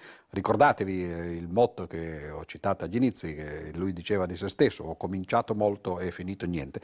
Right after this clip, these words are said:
Però, eh, un conto è finire, è un conto almeno, eh, provare a fare le cose.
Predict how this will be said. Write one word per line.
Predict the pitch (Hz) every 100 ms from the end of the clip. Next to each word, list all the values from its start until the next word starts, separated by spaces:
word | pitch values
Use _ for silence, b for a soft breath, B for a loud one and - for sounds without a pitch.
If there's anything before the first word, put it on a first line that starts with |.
| B -
Però, | - 127 -
eh, | 107 85 73 -
un | 87
conto | 87 190 -
è |
finire, | - 107 78 -
è |
un | 196
conto | - 127 -
almeno, | 85 95 90
eh, | 92 87 80 80 -
provare | - 113 98 82 85
a | 82
fare | - 87 82
le |
cose. | 76 -